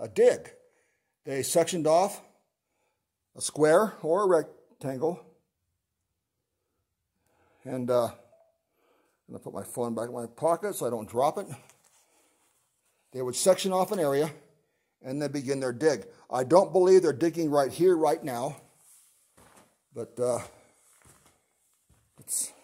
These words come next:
check this out. See, the archaeologists, I guess, have all their supplies here. So they, yeah, they're active up here. That's kinda cool.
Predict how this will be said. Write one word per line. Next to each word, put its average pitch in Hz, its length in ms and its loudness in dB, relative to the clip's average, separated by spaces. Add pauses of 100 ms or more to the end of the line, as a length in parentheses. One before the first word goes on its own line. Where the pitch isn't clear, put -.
(120)
check 135 180 -10
this 147 220 -6
out. 123 260 0 (4000)
See, 123 140 -12
the 139 100 0
archaeologists, 196 760 4
I 160 100 4
guess, 165 240 2
have 156 140 6
all 160 120 6
their 170 100 2
supplies 143 480 0
here. 120 260 -6 (1080)
So 110 200 -8
they, 190 300 2
yeah, 202 200 -4
they're 214 180 0
active 214 360 0
up 120 140 -8
here. 120 240 -4 (480)
That's - 140 -16
kinda 185 180 -6
cool. - 420 -4